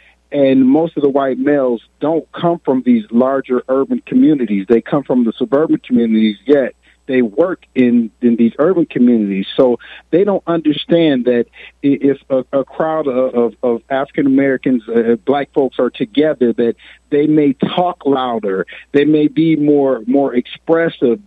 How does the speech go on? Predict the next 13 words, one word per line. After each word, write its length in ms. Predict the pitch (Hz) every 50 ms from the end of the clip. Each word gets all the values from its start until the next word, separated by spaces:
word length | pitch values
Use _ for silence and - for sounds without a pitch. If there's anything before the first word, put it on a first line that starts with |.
| _ _ -
Sometimes 420 | 165 160 156 - - 156 143 139 127
they 120 | 143 135
think 260 | - - 156 147 131 - _
th-, 180 | 120 123 120 -
of 180 | - 131 117 -
that 220 | 143 135 131 123 117
as 140 | 117 110 104
being 320 | 104 127 135 131 127 120
aggressive 720 | - 120 110 107 104 123 147 151 175 170 - - 117 110 101
as 160 | 120 120 113 113
opposed 420 | 113 - - - 135 135 131 - - _ -
to, 220 | 131 123 117 110 - - - - - - _ - - -
uh, 140 | - 135